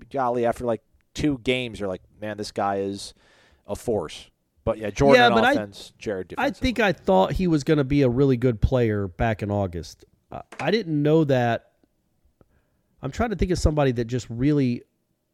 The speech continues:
Speaker 2: was, um, Trey Benson, I guess.
Speaker 1: Yeah, he's
Speaker 2: I
Speaker 1: up
Speaker 2: thought,
Speaker 1: there.
Speaker 2: you know, especially the way he started the season, um, I, you know, I thought he was gonna be the number two or number three guy. Um, and then he was not. And then on defense,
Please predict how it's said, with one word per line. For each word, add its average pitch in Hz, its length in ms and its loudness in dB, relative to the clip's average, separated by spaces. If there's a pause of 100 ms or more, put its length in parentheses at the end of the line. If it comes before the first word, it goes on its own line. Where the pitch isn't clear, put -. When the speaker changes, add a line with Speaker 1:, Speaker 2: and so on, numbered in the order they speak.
(120)
Speaker 2:
was, 110 200 -4 (160)
um, 117 140 -10
Trey 226 240 2
Benson, 180 420 2
I 90 60 -4
guess. 85 440 -8 (680)
Speaker 1:
Yeah, 143 140 -8
he's 147 100 -10
Speaker 2:
I 143 80 0
Speaker 1:
up 165 60 0
Speaker 2:
thought, 214 280 2
Speaker 1:
there. - 120 -20
Speaker 2:
you 180 140 2
know, 160 180 2 (100)
especially - 480 0
the 185 80 2
way 175 140 4
he 165 100 0
started 160 380 2
the 139 80 0
season, 113 540 -4 (360)
um, 110 340 -2 (160)
I, - 80 -16 (120)
you 139 120 -4
know, 131 80 -2
I 139 40 -2
thought 131 160 0
he 156 40 2
was 143 120 -2
gonna 151 100 0
be 151 140 0
the 151 100 2
number 147 220 2
two 156 180 0
or 151 60 0
number 156 160 -2
three 151 240 -4
guy. 135 400 -2 (160)
Um, 95 400 -6 (260)
and 95 160 -8
then 98 160 -4
he 107 160 -4
was 107 240 -6
not. 120 380 -4 (520)
And 127 140 0
then 127 80 2
on 113 140 0
defense, 190 760 2